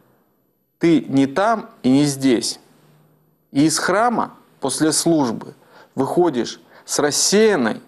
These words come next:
опустошённой душой. Исправить это можно лишь практикой, и никак иначе. Как говорил святитель Феофан Затворник,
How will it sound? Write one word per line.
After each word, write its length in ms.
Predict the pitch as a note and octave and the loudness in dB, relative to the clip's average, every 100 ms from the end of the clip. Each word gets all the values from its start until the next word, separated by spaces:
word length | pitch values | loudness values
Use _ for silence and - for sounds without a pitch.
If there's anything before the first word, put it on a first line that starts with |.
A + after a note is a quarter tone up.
| _ - | _ -12
опустошённой 880 | - - - - - G3+ F3+ A2 - - | -8 -8 -4 -6 -2 0 0 -4 -6 -6
душой. 560 | C3 C#3 D#3+ B2+ - - _ _ _ _ _ _ _ _ _ - _ | -4 -2 -2 -2 -4 -12 _ _ _ _ _ _ _ _ _ -20 _
Исправить 720 | A#2 - - F3+ A#3 G3 B2 A#2+ | -6 -6 -4 0 2 2 0 -2
это 280 | A2+ - - _ _ - | -4 -10 -20 _ _ -2
можно 320 | E3 G3 D#3 | -2 0 0
лишь 220 | C3 D#3 | 0 -2
практикой, 800 | - C3+ B2 - - - - - _ | -4 -2 -2 -4 -12 -12 -16 -18 _
и 40 | A#2+ | -4
никак 340 | A#2 D#3+ D#3+ | -2 -2 -2
иначе. 440 | B2 G#2+ G#2 - - _ _ _ _ _ - - - | -2 -2 -4 -10 -18 _ _ _ _ _ -20 -16 -6
Как 200 | D3+ D#3 | -4 0
говорил 360 | E3 F3 F#3 | 2 4 4
святитель 600 | - D3+ D#3+ F#3 E3 C3+ | 2 -2 0 -2 0 -2
Феофан 500 | - C#3+ C#3 D#3 D3+ | 0 -2 -2 -4 -2
Затворник, 720 | C3 C3 D#3 G3 F#3 A2 - | -4 -2 0 0 0 -4 -8